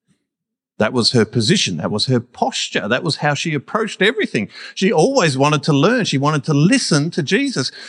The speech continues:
And so she heard what Jesus said, and she believed it.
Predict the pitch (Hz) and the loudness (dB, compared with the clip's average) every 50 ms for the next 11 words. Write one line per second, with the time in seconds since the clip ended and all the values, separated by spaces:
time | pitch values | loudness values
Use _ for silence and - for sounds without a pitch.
0 | - - 165 151 - 190 175 - - 208 180 127 - 165 185 254 339 359 - 277 | -8 -4 -4 0 0 0 0 2 2 2 2 4 4 4 4 4 2 0 0 0
1 | 214 147 113 - 120 113 101 87 87 - - - 98 - - - _ _ _ _ | -2 -2 0 0 0 0 0 -4 -6 -10 -10 -12 -12 -14 -16 -20 _ _ _ _
2 | _ - _ _ _ _ _ _ _ _ _ _ _ _ _ _ _ _ _ - | _ -20 _ _ _ _ _ _ _ _ _ _ _ _ _ _ _ _ _ -14
3 | 104 - - 104 87 107 113 123 147 131 - - - - | -10 -6 -4 -2 0 2 2 2 2 2 -2 -6 -10 -12